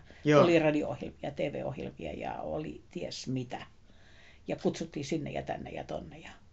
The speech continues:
Speaker 2: niin edelleen. Että se oli semmoista aikamoista pyöritystä, mut onneksi pääsi Kreetalle karkuun aina sitten
Speaker 1: <laughs>
Speaker 2: niiden reissujen välissä.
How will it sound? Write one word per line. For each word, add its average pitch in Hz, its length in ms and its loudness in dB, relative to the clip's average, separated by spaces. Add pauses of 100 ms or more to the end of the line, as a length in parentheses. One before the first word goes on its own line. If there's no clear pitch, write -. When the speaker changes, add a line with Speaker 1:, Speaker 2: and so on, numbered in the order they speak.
(100)
Speaker 2:
niin 190 260 -4
edelleen. 196 400 -12
Että - 140 -20 (540)
se - 120 0
oli 180 140 6
semmoista 165 360 -4 (160)
aikamoista 156 480 -4
pyöritystä, 156 500 -4
mut 202 120 -2
onneksi 240 240 4
pääsi 196 180 2
Kreetalle 170 360 2
karkuun - 440 -4
aina - 140 -14
sitten - 360 -8 (680)
Speaker 1:
<laughs> - 800 -4
Speaker 2:
niiden 170 280 2
reissujen 190 360 -6
välissä. 190 400 -10